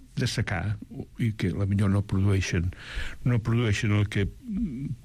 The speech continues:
produirien les que estan en, en regadiu, que s'està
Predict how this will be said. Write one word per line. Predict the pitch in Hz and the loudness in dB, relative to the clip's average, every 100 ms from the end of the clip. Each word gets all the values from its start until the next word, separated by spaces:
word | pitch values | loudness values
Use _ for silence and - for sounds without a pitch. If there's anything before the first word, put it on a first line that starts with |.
| - | -4
produirien | 131 110 113 110 113 101 95 | 0 2 4 4 2 2 2
les | 95 | 2
que | - | 0
estan | 98 - 95 92 | -2 0 2 4
en, | 90 87 - | 2 0 0
en | 143 110 104 98 | 0 2 2 2
regadiu, | 107 110 131 120 151 - - - - - - - | 4 4 4 2 0 -4 -16 -16 -16 -20 -20 -6
que | - 117 123 - | 0 2 0 -4
s'està | - - 101 - 104 | -6 -2 -2 2 2